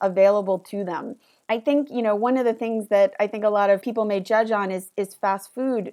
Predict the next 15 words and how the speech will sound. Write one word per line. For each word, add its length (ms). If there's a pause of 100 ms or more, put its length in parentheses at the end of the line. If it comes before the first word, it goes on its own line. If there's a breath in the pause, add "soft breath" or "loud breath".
And, 280 (140)
and 140
I 100
think 260
part 260
of 100
it 100
is, 200 (180)
like, 280 (760 soft breath)
if 160
you 60
have 100
a 120
limited 400
dollar 600